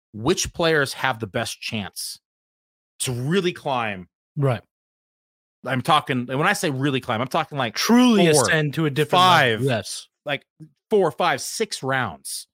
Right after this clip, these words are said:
Speaker 1: right? Like, we saw it last year, like, even with receivers like Pittman. We saw it last year with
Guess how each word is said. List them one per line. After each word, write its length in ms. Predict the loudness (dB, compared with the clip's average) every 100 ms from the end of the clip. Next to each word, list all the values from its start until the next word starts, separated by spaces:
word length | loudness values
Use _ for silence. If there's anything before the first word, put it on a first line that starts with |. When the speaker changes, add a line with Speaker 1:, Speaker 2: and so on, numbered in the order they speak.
| _ _ _ -12
Speaker 1:
right? 320 | -6 -6 -6
Like, 220 | -6 -4
we 60 | -4
saw 260 | -2 -2 -2
it 60 |
last 380 | -2 -4 -4 -8
year, 180 | -8 -6
like, 180 | -8 -8
even 240 | -6 -4
with 160 | -4 -4
receivers 540 | -8 -8 -6 -6 -6
like 220 | -6 -6 _ _ _ -2
Pittman. 400 | -2 -4 -10 -10
We 100 | -10
saw 180 | -4 -4
it 60 | -2
last 280 | -4 -4
year 140 | -6 -4
with 200 | -4